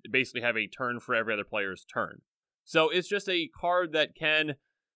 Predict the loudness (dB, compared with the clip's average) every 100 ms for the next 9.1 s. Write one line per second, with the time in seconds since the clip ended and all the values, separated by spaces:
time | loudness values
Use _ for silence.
0 | _ _ -2 -2 0 2 2 0 -4 -2
1 | -2 -2 4 4 4 0 -2 -4 -2 2
2 | 2 2 -2 -2 0 0 -2 0 2 0
3 | 0 0 0 -4 -6 -4 -6 -4 -4 -6
4 | -4 -6 -4 -2 0 0 -2 -2 -4 -2
5 | 0 0 -2 -4 -4 -4 -6 -8 -4 -2
6 | 0 0 -2 -4 -6 -6 -4 -4 -4 -8
7 | -10 -10 -6 -6 -2 -4 -2 -6 -4 -4
8 | -2 -4 -6 -4 -4 -4 -10 -6 -4 -4